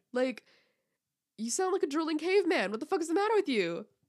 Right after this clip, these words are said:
But then it makes me laugh because she says, I can't remember if it was the same video or a different one, but you could find it, I'm sure.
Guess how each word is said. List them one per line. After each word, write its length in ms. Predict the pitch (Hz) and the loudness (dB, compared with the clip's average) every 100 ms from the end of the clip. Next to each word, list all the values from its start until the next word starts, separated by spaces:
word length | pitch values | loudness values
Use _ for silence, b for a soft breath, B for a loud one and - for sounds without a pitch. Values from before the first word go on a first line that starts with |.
| _ _ _ _ _ _ - B B | _ _ _ _ _ _ -20 B B
But 120 | - 285 | -6 -2
then 100 | 381 | 0
it 80 | |
makes 200 | 277 269 | -2 -4
me 80 | 233 | -2
laugh 300 | 254 349 285 | 0 0 -2
because 220 | 254 254 | -8 -8
she 140 | 226 247 | -8 -8
says, 540 | - 359 381 254 226 - | -2 0 0 -2 -4 -8
I 80 | |
can't 220 | 226 285 240 | -8 -6 -4
remember 260 | 254 233 | -4 -4
if 120 | 226 | -4
it 80 | 226 | -4
was 180 | 185 196 | -6 -6
the 100 | 202 | -6
same 240 | - 202 | -4 -2
video 220 | 208 214 196 | -2 -2 -2
or 100 | 185 | -4
a 80 | |
different 280 | 196 285 349 | -6 -6 -8
one, 240 | 180 165 190 | -6 -8 -6
but 220 | 180 - | -8 -8
you 120 | 185 | -12
could 140 | 185 | -10
find 240 | - 240 233 | -2 -2 -2
it, 80 | 165 | -4
I'm 100 | 185 | -6
sure. 460 | - 277 202 180 | -6 -4 -4 -4